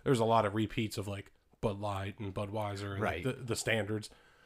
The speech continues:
Speaker 1: But there was a cou-, couple other ones, like Shiner Bock, and I think there was, uh,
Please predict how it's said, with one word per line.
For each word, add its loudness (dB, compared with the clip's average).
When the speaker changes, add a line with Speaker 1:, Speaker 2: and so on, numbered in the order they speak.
Speaker 1:
But 4
there 4
was 2
a -6
cou-, 0
couple 2
other 2
ones, -2
like -8
Shiner -4
Bock, -6
and -16
I -20
think -6
there -4
was, -6
uh, -8